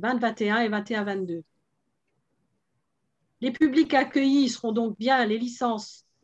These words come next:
les licenciés traditionnels jusqu'au trente juin, et à partir du premier juillet, les licences vingt vingt et un et vingt et un vingt-deux, avec les possibilités d'échange de points, quelle que soit la licence présentée vingt vingt et un ou vingt et un vingt-deux.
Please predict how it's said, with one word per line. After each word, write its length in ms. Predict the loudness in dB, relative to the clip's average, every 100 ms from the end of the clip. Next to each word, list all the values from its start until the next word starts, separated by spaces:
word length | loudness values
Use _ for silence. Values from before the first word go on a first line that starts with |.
| -14
les 160 | -10 -6
licenciés 680 | -6 -6 -6 -4 -2 -2 -4
traditionnels 840 | -6 -2 0 0 -2 -2 0 2 0 -4 _ -14
jusqu'au 260 | -10 -8
trente 300 | -8 -4 -4
juin, 360 | -4 -2 -2 -4 _ _ -8
et 60 |
à 60 | -4
partir 420 | -4 -2 -2 -2
du 120 | -4
premier 300 | -4 -2 -2
juillet, 360 | -2 -4 0 0
les 100 | 0
licences 400 | -4 -6 -6 -6 -4
vingt 200 | 0 0
vingt 240 | 0 -2
et 100 | -2
un 60 | -2
et 80 | -2
vingt 220 | -4 -4
et 40 |
un 80 | -4
vingt-deux, 440 | -2 -2 0 -2 -4 _ _ -20 -6
avec 560 | -2 4 4 4 -2 _ _ _
les 140 | -8
possibilités 680 | -4 -4 -2 0 0 0 0
d'échange 580 | 0 -2 -4 -4 -4 -6 -14 _ -8
de 80 | -8
points, 440 | -6 -2 -2 -4 _ _ _ _ -2
quelle 180 | -2
que 120 | 0 -2
soit 280 | 0 2
la 120 | 4 2
licence 480 | 0 -2 -4 -4
présentée 720 | -4 -2 -2 -4 -2 -2 -2 -4
vingt 160 | -6
vingt 220 | -4 -6 -2
et 60 |
un 80 | -2
ou 40 |
vingt 220 | -2 -4 -4
et 20 |
un 80 | -4
vingt-deux. 380 | -4 -4 -8